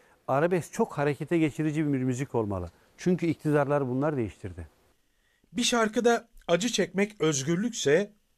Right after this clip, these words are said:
Speaker 2: "Özgürüz ikimiz de" gibi bir ifade var. Acı çekmekle özgürlüğü nasıl ilişkilendirebiliriz?
Speaker 1: Ya şöyle,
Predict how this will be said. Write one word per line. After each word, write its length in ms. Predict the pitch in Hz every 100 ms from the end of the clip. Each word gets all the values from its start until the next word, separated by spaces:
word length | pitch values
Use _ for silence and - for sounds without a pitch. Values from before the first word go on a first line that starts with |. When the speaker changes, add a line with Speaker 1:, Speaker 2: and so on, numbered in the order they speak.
| _
Speaker 2:
"Özgürüz 580 | 170 180 185 240 170 110
ikimiz 400 | 131 165 165 160
de" 60 | 156
gibi 260 | 110 143
bir 80 | 233
ifade 420 | 214 190 165 139
var. 200 | 101 - _ _ _ _ _ _ _ _ _
Acı 200 | 175 185
çekmekle 600 | 240 247 220 220 214 143 131
özgürlüğü 800 | 139 156 156 190 175 139 90
nasıl 340 | 131 202 254 220
ilişkilendirebiliriz? 1300 | 135 123 113 - 113 95 78 82 73 67 - - - _ _ _ _ _ _ _ _ _ _ _ _ _ _ _ _ _ _ _ _ _ _ _ _
Speaker 1:
Ya 140 | 226 254
şöyle, 420 | 311 240 131